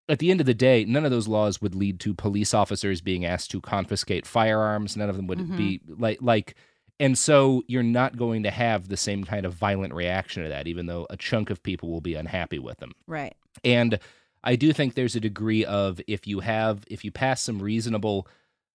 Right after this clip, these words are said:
Speaker 1: gun control laws that you can even get most gun owners on board with, and it doesn't lead to mass confiscation and it reduces gun violence, I think it makes it easier to push for more gun control,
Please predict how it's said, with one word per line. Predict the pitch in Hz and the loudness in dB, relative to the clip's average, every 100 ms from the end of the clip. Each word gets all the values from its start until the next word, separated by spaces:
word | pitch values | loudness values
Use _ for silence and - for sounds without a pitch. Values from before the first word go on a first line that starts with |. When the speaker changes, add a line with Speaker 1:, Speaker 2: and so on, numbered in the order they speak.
| _ | _
Speaker 1:
gun | - 123 120 | 2 2 4
control | 117 98 107 95 | 0 0 -2 0
laws | 98 95 92 | 2 2 0
that | 95 | -4
you | 95 | -8
can | 104 | -4
even | 104 101 | -2 -2
get | 101 | -4
most | 104 101 104 - | -2 -2 -2 -2
gun | 98 95 | 0 0
owners | 92 90 87 - | -2 -2 -4 -4
on | 98 92 | -4 -4
board | 87 104 104 92 | 0 0 0 0
with, | 92 104 - - | -4 -4 -12 -8
and | 98 90 90 87 - | -4 -4 -6 -8 -8
it | 104 87 | -8 -2
doesn't | 104 107 95 | -2 -2 -4
lead | 104 113 104 | -2 -2 0
to | 120 101 90 | 0 0 -2
mass | 110 107 107 101 | -2 0 2 0
confiscation | - 101 92 92 - 107 98 98 90 | -2 -2 -2 -6 0 0 0 -4 -6
and | 80 87 | -6 -6
it | - | -6
reduces | 95 104 95 98 87 | -4 -2 -4 -4 -2
gun | 98 95 | -2 0
violence, | 95 90 90 80 - - | 0 -2 -2 -6 -10 -10
I | 92 | -8
think | 98 95 | -6 -6
it | |
makes | 85 90 | -6 -6
it | - - | -6 -4
easier | 98 95 90 | -4 -4 -6
to | 85 | -6
push | 104 - | -6 -6
for | 92 | -8
more | 90 90 90 78 _ _ _ _ _ _ 104 | -6 -4 -4 -6 _ _ _ _ _ _ 2
gun | 135 120 | 2 2
control, | 107 - 85 - | -2 -4 -8 -8